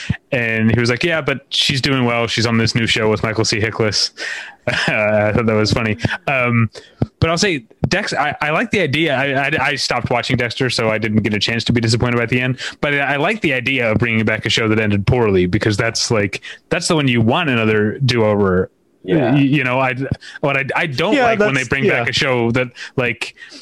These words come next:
Speaker 3: That
Speaker 1: that,
Speaker 3: ends great
Speaker 1: that I
Speaker 3: or
Speaker 1: like.
Speaker 3: whatever,
Speaker 1: Yeah,
Speaker 3: and they have
Speaker 1: like,
Speaker 3: to, like, purposely make it bad, make it bad for the characters again just to have a plot to tell.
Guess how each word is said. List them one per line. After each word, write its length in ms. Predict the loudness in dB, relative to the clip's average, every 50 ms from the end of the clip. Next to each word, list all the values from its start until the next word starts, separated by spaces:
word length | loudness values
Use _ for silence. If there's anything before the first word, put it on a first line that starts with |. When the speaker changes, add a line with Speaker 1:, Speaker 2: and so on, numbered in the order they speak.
| -20 -20 -20 -20 -20 -20 _ _ -2
Speaker 3:
That 100 | 0 0
Speaker 1:
that, 120 | 0 2
Speaker 3:
ends 180 | 2 0 0 2
great 300 | 2 2 2 2 0 0
Speaker 1:
that 100 | 0 0
I 140 | 0 2 2
Speaker 3:
or 120 | 2 2 2
Speaker 1:
like. 200 | 2 2 0 0
Speaker 3:
whatever, 120 | 0 0
Speaker 1:
Yeah, 240 | 0 0 0 0 0
Speaker 3:
and 80 | 0 -2
they 80 | -2
have 80 | 0 0
Speaker 1:
like, 120 | 0 0
Speaker 3:
to, 60 | 0 0
like, 180 | -2 -2 -2
purposely 400 | -2 -2 -2 -2 -2 -2 -2 0
make 160 | 0 0 -2
it 160 | -2 -6 -4 -4
bad, 180 | -2 -2 0
make 140 | -2 -2 -2
it 120 | -2 -2
bad 220 | -2 -2 -2 -2 -2
for 60 | -4
the 80 | -4 -2
characters 380 | -2 -2 -2 0 -2 -2 -4 -2
again 160 | -4 -2 -2
just 160 | -2 -4 -2
to 60 | -4 -4
have 100 | -4 -6
a 40 |
plot 260 | -6 -4 -2 -2 -2 -2
to 80 | -6
tell. 300 | -4 -4 -4 -6 -6 -8